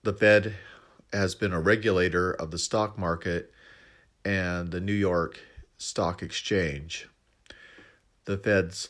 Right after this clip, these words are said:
lender of last resort authority was limited to, um, bank, to, uh, depository institutions.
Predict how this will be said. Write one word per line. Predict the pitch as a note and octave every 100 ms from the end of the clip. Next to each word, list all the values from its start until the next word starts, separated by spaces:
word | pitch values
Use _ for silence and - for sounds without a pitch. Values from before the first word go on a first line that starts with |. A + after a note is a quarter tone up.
| -
lender | G#2+ A2 G2+
of | F#2
last | F#2 F2 F#2 -
resort | F2 F#2+ F2+
authority | E2+ - A2 G#2 F2+
was | E2+ F2
limited | G2 F2 E2 E2+ E2 - - - - - _ _ _ _ -
to, | - G2 F2+ E2+ F2 - - - _ _ - - _ _ _ _ _
um, | - D2+ D2 C#2 C2 C2 C#2 - - _ _ _ _ _ _ _ _ _ _ _ _ _ _ _ _ _ _ _ _ _ _ _ _ _ _ - _ _ _ _ _ _ _ _
bank, | G2+ G#2 G2 F#2+ - - - - _ _ _ _ _ _ _ _ _ A2+ _ _ F#2+ G2+
to, | - F#2+ E2+ -
uh, | F2 D#2
depository | D#2 - A2+ A2 - G2+ F2 C2+
institutions. | E2+ F2 - - D#2 G2 F2+ - A#1+ - - -